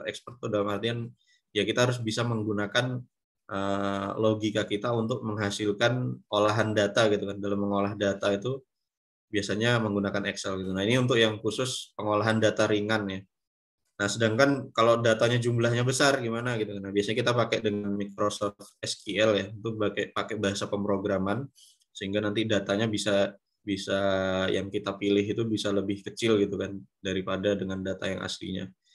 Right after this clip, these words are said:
Kemudian ada Visual Studio biasanya untuk yang, eh, otomatisasi report ya, reporting yang kita lakukan supaya kita nggak buat terus setiap hari, jadi tinggal klik-klik itu sudah bisa muncul reportnya ya, tinggal print dan sebagainya.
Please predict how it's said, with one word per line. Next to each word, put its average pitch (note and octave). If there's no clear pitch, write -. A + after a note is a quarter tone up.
Kemudian A2+
ada A#2+
Visual A#2+
Studio A#2+
biasanya A2+
untuk A2
yang, G2+
eh, G2
otomatisasi G2+
report G2
ya, G2
reporting G2+
yang G2
kita G2+
lakukan G#2+
supaya A2
kita A2
nggak G#2+
buat G#2+
terus A#2+
setiap A2
hari, A2
jadi G2+
tinggal G2+
klik-klik A#2
itu -
sudah A2
bisa G2
muncul G2+
reportnya G#2+
ya, -
tinggal G2
print A2
dan G2
sebagainya. F#2